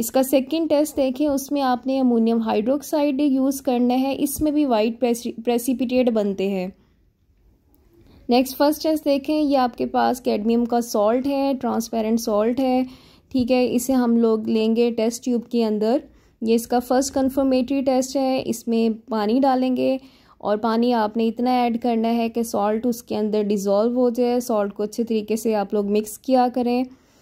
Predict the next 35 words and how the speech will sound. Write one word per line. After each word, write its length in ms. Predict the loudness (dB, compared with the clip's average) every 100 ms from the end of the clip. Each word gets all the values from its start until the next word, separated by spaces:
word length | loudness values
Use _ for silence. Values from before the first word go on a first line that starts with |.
| _ _
ठीक 180 | -2 2
है। 160 | 2
मिक्स 340 | 4 2 0 -4
करने 360 | 0 2 2
के 140 | 2 0
बाद 380 | 2 0 0 -4 -12 _ -8
इसको 400 | -8 -2 0 0
थोड़ा 500 | 0 -2 2 2 2
ज़्यादा 420 | 2 0 0 0
विगरस 400 | 0 -2 0 -2
शेक 300 | 0 0 0
करना 320 | 0 0 0
है 120 | 0 0
कि 120 | 0
ये 140 | 2
मिक्स 320 | 2 2 0
हो 120 | -2 0
जाए 160 | 0
अच्छे 220 | -2 -4
तरीके 320 | -4 -4 -4 -6
से। 200 | -4 -6 -10 _ _ _ _ _ _
फिर 140 | 2 4
हम 180 | 4
लोग 200 | 2 2
इसमें 340 | 0 -2 -2 0
क्या 220 | 0 0
डालेंगे, 640 | 0 0 0 0 0 0 -4 -8
इसमें 400 | -6 -2 0 0
रीएजेंट 640 | 0 2 2 2 0 2
डालेंगे। 580 | 2 0 0 0 0 -2
इसको 260 | -2 -4
कन्फर्म 520 | -2 0 0 0 0 2
करने 340 | 2 2 2
के 120 | 0
लिए 360 | 0 2 0